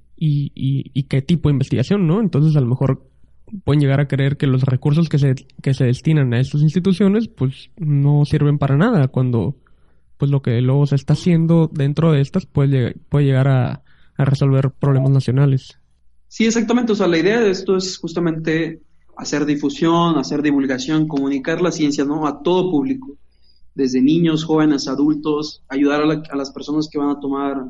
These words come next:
Speaker 2: decisiones en un futuro. Entonces, yo creo que es poco a poco contribuir y, y lanzarnos, ¿no? Por ejemplo, escu-, te, he escuchado todo tu podcast, este, y están súper bien, entonces felicidades, Héctor, por eso.
Speaker 1: Gracias.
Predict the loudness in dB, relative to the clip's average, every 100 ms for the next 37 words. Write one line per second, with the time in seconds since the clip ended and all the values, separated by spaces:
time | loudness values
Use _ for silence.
0 | -12 -6 -6 -6 -4 -2 -2 -4 -6 -6
1 | -2 0 0 -2 -4 -14 _ _ -20 -20
2 | -20 -20 _ -2 -2 0 0 0 -2 -4
3 | -6 -10 -6 -4 -2 -4 -4 -6 -12 _
4 | -4 -2 0 2 2 2 2 0 0 2
5 | 2 2 -2 0 0 0 -2 -8 -10 -6
6 | -6 -4 -4 -4 -8 -2 -2 -4 -8 -6
7 | -4 -2 -2 -2 -4 -4 -8 -10 -8 -8
8 | -8 -8 -12 -10 -10 -10 -10 -10 -8 -8
9 | -8 -12 -10 -6 -6 -8 -10 -10 -6 -6
10 | -6 -8 -12 -10 -8 -6 -8 -10 -8 -2
11 | 2 0 -2